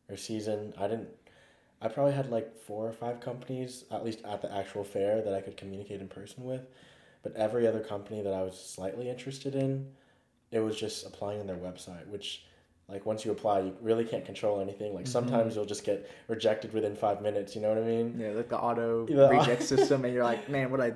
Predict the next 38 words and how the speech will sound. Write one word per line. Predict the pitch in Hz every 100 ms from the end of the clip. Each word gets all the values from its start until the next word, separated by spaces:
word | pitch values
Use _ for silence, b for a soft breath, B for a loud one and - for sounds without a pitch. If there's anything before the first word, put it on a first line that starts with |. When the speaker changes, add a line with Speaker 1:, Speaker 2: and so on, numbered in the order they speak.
| -
Speaker 1:
Yeah, | 147 160 139
like, | 131 127 131 - - -
come | 160
on. | 135 127 120 123 120 B B B -
Um, | 113 110 104 95 90 90 - B B B B -
so | 107 104 95 -
I | 117
still | 139 - 170
felt | - 104 101 127 - -
as | 101 104 98
if | 104 110 - - -
that | 98 95 95 - _ _ _ _ _ _ _ _
I | 101 104
had | 110
a | 107
great | 101 98
chance | - 104 101
to | 107
get | 110
something | - 123 123
I |
wanted, | 123 123 131 127 135 b b b b b -
but | 110
I | 104
definitely | 113 113 123 120 117 117 - - _ _ _ _ _
think | 107 107 110 -
that | 90 78 -
on | 101
a |
scale | 95 - 107
of, |
like, | 101 104
one | 101 95
to |
ten, | 92 98 95 90 90
I |
was | 95
still, | - 107 98 95